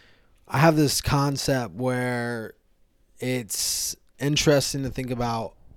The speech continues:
everything that you learn about and what you actually apply.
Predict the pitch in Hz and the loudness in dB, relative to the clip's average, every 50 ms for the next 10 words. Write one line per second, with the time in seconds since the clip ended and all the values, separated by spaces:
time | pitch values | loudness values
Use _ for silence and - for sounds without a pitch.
0 | - - - 123 117 120 120 - 120 117 117 117 110 101 113 117 110 113 110 120 | -16 -10 -8 -6 -4 -4 -4 -4 -4 -6 -6 -6 -8 -8 -8 -8 -6 -6 -6 -4
1 | 131 139 139 147 143 143 151 131 - - 123 117 110 110 107 117 110 - - 120 | -4 -2 0 0 0 0 -2 -4 -6 -8 -8 -6 -6 -4 -4 -6 -6 -6 -6 -6
2 | 120 117 104 98 107 - - - 110 95 92 92 95 - - - 107 87 80 78 | -6 -6 -6 -8 -8 -10 -10 -10 -10 -10 -12 -14 -18 -12 -10 -8 -8 -8 -10 -12